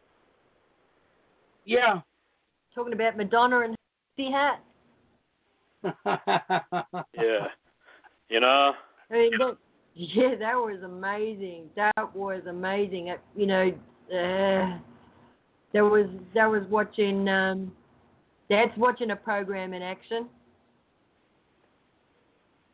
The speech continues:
Speaker 3: Yeah. Well, that's really what it is. It's like, it, it, it's like right-wing feminists. If you look at them, they use the same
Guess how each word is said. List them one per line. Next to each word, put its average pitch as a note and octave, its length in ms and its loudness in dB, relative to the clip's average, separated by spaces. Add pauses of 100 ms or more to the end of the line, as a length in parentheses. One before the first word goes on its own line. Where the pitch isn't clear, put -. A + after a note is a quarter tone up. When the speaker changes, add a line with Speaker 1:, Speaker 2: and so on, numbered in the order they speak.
(1080)
Speaker 3:
Yeah. A2+ 380 4 (400)
Well, D#3+ 140 6
that's F#3 180 4
really G3+ 160 6
what F#3+ 140 4
it G3 160 4
is. D3 80 2
It's - 60 0
like, E3+ 180 4
it, D#3 80 -2 (320)
it, F#3 140 2 (260)
it's E3 140 0
like F3+ 120 2
right-wing D#3+ 500 2 (100)
feminists. D#3+ 440 0
If C3+ 120 -4
you C#3 100 -2
look F3 160 4
at C#3+ 100 0
them, B2+ 80 -6
they D3+ 140 2
use E3 100 0
the A#2+ 160 -12
same D#3 180 2